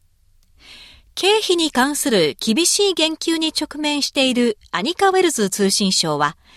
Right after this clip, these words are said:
自身の出費はすべて規則の範囲内だと主張した上で、自らアイピーイーエー独立議会経費局に審査を要請したことを明らかにしました。ウェルズ氏は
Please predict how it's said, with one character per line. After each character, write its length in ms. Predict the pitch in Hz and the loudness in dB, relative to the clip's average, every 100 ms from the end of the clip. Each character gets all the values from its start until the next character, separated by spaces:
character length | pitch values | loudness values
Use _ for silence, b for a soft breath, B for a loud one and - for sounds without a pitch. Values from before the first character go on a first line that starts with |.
| B B - | B B -6
自 120 | 240 269 | -2 0
身 100 | 254 | 0
の 140 | 226 | 0
出 240 | 226 - 202 - | 0 -2 -4 -6
費 120 | 247 | -2
は 220 | 220 220 - | 2 0 0
す 200 | - 370 | 0 0
べ 120 | 381 | 0
て 120 | 320 302 | -2 -4
規 140 | - | -2
則 280 | - 392 359 | -2 0 0
の 120 | 311 | 0
範 280 | 269 311 381 | 0 -2 -2
囲 80 | 392 | -2
内 180 | 370 | 0
だ 100 | 339 | -2
と 140 | 311 262 | -2 -4
主 140 | - | -4
張 220 | - 277 | -4 -2
し 100 | 254 | -2
た 160 | - 262 | 0 0
上 160 | 247 233 | 0 0
で、 200 | 175 b b b b b - | -2 b b b b b -2
自 180 | 226 202 | 0 0
ら 300 | 170 151 - _ _ _ | -2 -2 -4 _ _ _
ア 120 | 180 | -4
イ 100 | 294 | -4
ピ 140 | - 339 | -4 -2
ー 380 | 330 269 269 247 | -2 0 -2 0
イ 20 | |
ー 220 | 220 175 | 0 0
エ 80 | 127 | -2
ー 140 | b b b - | b b b -4
独 240 | 190 - | -4 -2
立 420 | 240 - - 180 - | -4 -4 -2 -2 -4
議 180 | 165 175 | -6 -4
会 260 | - 339 370 | 0 0 2
経 200 | - 370 | 0 0
費 140 | 359 | 0
局 300 | - 277 - | -4 -8 -8
に 240 | 175 147 - | -6 -6 -6
審 300 | - - 392 | -4 -2 -2
査 220 | - 339 | 0 0
を 60 | 302 | 0
要 220 | 254 311 | 0 -2
請 220 | - 339 | -2 -4
し 100 | 311 | -4
た 100 | 339 | -6
こ 160 | - 320 | -6 -8
と 260 | 330 311 196 | -6 -2 -2
を 120 | - - | -2 -8
明 180 | - | -6
ら 100 | 170 | -6
か 120 | 151 151 | -6 -8
に 80 | |
し 160 | 135 - | -8 -8
ま 80 | 131 | -10
し 100 | - | -10
た。 220 | - - _ - _ _ _ _ _ _ _ - B B B B B - | -8 -8 _ -20 _ _ _ _ _ _ _ -20 B B B B B -4
ウ 60 | 285 | 0
ェ 60 | |
ル 100 | 349 | 2
ズ 100 | 302 | 2
氏 160 | 294 349 | 0 0
は 160 | 240 | -2